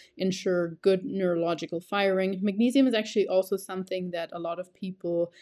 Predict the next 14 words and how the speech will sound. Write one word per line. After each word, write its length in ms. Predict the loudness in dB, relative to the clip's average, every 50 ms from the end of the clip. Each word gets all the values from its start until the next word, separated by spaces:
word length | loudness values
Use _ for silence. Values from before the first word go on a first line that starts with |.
| -20 -20 _ _ _ -6
have 320 | -4 -2 -2 -4 -6 -2
been 480 | 0 0 2 2 0 0 -2 -4 -4 -6 -6 -6 -4
depleted 520 | -4 -4 -4 -2 0 2 4 4 4 4 2
of 300 | 2 2 2 2 0 -2 -2
if 260 | -2 -2 -2 -2 -8 -8
they 260 | -2 -2 0 0 0
are 260 | -2 -2 -2 -2 -2
on 380 | -2 -2 -2 -2 -2 -4 -6 -6 -6
the 180 | -4 -4 -2 -2
hormonal 420 | 0 0 0 0 0 -2 -2 -2
birth 240 | 0 -2 -2 -2 -2
control, 440 | -4 -4 -4 -4 -2 0 0 0 0
simply 360 | 0 -6 -8 -4 -4 -4 -4
because 500 | -4 -8 -12 -8 -4 -4 -4 -4 -6